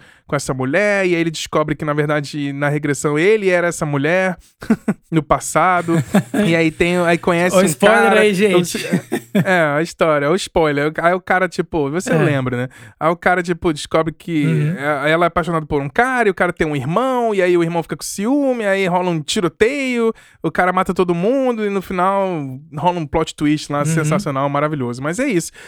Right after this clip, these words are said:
Speaker 1: E, e você acha que
Speaker 2: Sensacional.
Speaker 1: É, você acha que o, precisa ter cons-, assim, você acha que é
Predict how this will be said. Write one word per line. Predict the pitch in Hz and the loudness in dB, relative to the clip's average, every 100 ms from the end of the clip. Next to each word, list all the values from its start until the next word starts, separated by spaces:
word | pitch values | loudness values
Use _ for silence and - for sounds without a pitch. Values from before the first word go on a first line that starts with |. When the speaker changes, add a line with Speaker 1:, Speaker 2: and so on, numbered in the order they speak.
| - - | -18 -6
Speaker 1:
E, | 208 196 202 | -6 -2 -4
e | |
você | 185 - | -4 -2
acha | 226 - | -2 -2
que | 254 | 0
Speaker 2:
Sensacional. | 185 196 190 170 175 - 165 147 143 | 2 2 2 2 0 -2 -4 -2 0
Speaker 1:
É, | 160 143 | 0 0
você | 156 156 | 0 0
acha | 233 - | -2 -2
que | 269 - 247 214 190 160 143 _ _ _ - | -8 -4 -2 0 2 0 -2 _ _ _ -6
o, | 175 165 160 - | -2 0 -2 -4
precisa | 202 196 - 311 320 | -4 -2 -2 0 0
ter | - 240 | 0 -2
cons-, | 233 240 190 - - | -2 -4 -4 -4 -6
assim, | 160 - 165 | -6 -6 -2
você | - | 0
acha | 226 - | 0 -2
que | 233 | -6
é | 220 | -6